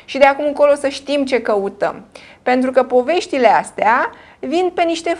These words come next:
uh, pe niște, cum să vă spun, pe niște tipare pe care le-am moștenit de undeva. Și dacă n-am primit iubire, dacă n-am fost apreciate, ce facem? Ne ducem către aceleași tipare. Știți voi, noi ne căutăm parteneri în funcție de ceea ce se întâmplă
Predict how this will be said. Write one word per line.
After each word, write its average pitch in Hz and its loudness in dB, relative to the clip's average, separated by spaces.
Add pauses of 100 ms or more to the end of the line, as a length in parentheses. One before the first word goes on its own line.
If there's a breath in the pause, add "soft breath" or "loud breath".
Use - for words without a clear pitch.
uh, 294 2
pe 294 -2
niște, 294 -6
cum 294 -8
să 285 -6
vă 254 -2
spun, 202 -10 (560 soft breath)
pe 262 2
niște 262 -4
tipare 262 0
pe 226 -8
care 226 -4
le-am 214 -6
moștenit 214 -10
de 214 -10
undeva. 185 -10
Și 226 -18
dacă 302 0
n-am 294 -2
primit 262 -8
iubire, 226 -6
dacă 226 -4
n-am 208 -8
fost 220 -12
apreciate, 208 -6
ce 302 -10
facem? - -6
Ne 302 2
ducem 311 -2
către 294 0
aceleași 254 0
tipare. - -2 (180)
Știți 156 -10
voi, - -10 (360)
noi 262 -4
ne 226 -8
căutăm 226 -4
parteneri 226 -4
în 202 -8
funcție 220 -10
de 202 -8
ceea 202 -12
ce - -16
se - -20
întâmplă - -14